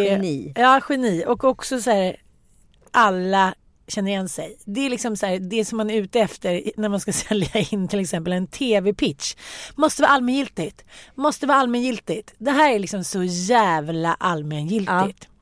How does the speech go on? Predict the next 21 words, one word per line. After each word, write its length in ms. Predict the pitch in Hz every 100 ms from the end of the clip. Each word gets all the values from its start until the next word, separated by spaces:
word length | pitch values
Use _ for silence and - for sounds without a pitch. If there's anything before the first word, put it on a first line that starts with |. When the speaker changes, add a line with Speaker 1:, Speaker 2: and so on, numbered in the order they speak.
| _ 214
Speaker 1:
Hon 180 | 247 247
har 60 |
ju 60 | 233
liksom 220 | 175 165
satt 160 | 170 156
fingret 420 | 165 147 147 - _ _ _ _ -
i 60 |
dubbel 240 | 170 170 160
bemärkelse 440 | 156 147 - 151
på 180 | - 160
precis 260 | 160 151 135
allt. 440 | 156 147 - - _
Speaker 2:
Ja, 240 | 196 233 262
och 160 | 226
då 100 | 226
skickade 420 | 247 285 - 320 277
jag 180 | 226
det 260 | 185 175 170 -
till 120 | - 262
min 160 | 440
man. 120 | 262